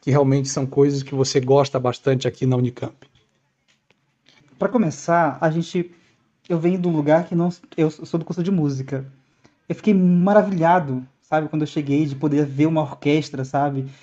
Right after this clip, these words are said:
Speaker 2: de tá ali pertinho, de ver instrumentistas que são excelentes. Sou fã de al-, de muitos colegas que estão ali, sabe, a personalidade deles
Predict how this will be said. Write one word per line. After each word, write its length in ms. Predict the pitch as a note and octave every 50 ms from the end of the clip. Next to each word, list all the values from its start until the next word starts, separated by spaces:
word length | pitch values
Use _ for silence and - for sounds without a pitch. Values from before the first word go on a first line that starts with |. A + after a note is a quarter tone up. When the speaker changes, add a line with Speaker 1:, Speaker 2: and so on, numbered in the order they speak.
| _ _
Speaker 2:
de 120 | - C#3+ C3+
tá 240 | C3+ - - D#3
ali 120 | D3+ D3+ D3+
pertinho, 640 | D3+ - D3+ C#3 - - - - D#3+ E3 F3+ F3 D3+
de 140 | C3+ C#3+
ver 160 | C#3+ C3+ D3 D#3
instrumentistas 880 | C#3+ C#3+ - D#3+ D#3+ D#3 D3+ D3 D3 - E3+ D#3+ - E3+ C#3+ - - _ _ _ _ _ _ _ _ _
que 80 | -
são 240 | E3 - - E3+ E3
excelentes. 920 | D#3+ D#3+ - - F3+ F3 D#3 D3+ D#3+ F3+ F3+ E3+ - D3 C#3 C3+ - - _ _ _ _ _ _ _ _ _ _ _
Sou 160 | _ - F3
fã 240 | E3+ - - F#3+ G3
de 60 | F3+
al-, 180 | E3+ D#3+ D#3+ D#3+
de 140 | C3+ C#3+
muitos 240 | D#3 E3 G#3+ A3 -
colegas 400 | - A3 G#3 F3 E3 D#3+ E3 C3+
que 60 | -
estão 240 | - - - D#3+ D#3
ali, 320 | D3+ C#3 C3+ C3+ C3+ C3+ - - _ _ _ _
sabe, 260 | _ - D3+ D3+ D3+
a 120 | D3 C3 C3+
personalidade 640 | C3+ D3+ - - D3+ D3 C#3+ D3+ C#3+ C#3+ C#3 C#3 C#3
deles 460 | C3+ C#3 C#3+ D3+ D3 D3+ C#3 C3+